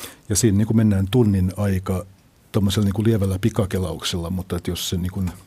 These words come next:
katsotaan nyt, siinä on ylinopeuskaahaus, kännykkä, katsastamatta oleva auto, ilman turvavyötä maistissa, rattijuoppo, ja nyt lähti pyörimään siitä nollaa kohden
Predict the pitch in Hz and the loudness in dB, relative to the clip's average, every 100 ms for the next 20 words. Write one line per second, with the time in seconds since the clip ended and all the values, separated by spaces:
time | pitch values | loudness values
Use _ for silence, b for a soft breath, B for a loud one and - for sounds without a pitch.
0 | B B B B - 92 87 90 - 90 | B B B B -10 -8 -4 -4 -4 -6
1 | 95 95 98 113 101 98 104 - 104 90 | -2 -2 0 0 0 0 -2 -2 -2 -2
2 | 95 95 - 98 98 95 - 95 92 - | -2 -2 -2 0 0 -2 -6 -4 -4 -4
3 | 101 95 - 98 - 101 95 92 - 95 | -6 -4 -2 -2 -2 -4 -4 -4 -4 -4
4 | 92 95 101 95 95 92 107 95 92 110 | -2 -2 -2 -4 -4 -2 0 0 0 0
5 | 104 95 90 87 98 107 101 - 95 - | -2 -2 -4 -2 0 2 2 -2 -2 -2
6 | 95 117 98 - 95 92 - 101 107 104 | 0 -2 -2 -4 -2 -2 -2 0 0 0
7 | 95 - 110 104 101 98 98 98 104 113 | -2 0 0 0 -2 -2 -2 -2 0 0
8 | 101 95 - - 120 | -2 -2 -2 -2 -2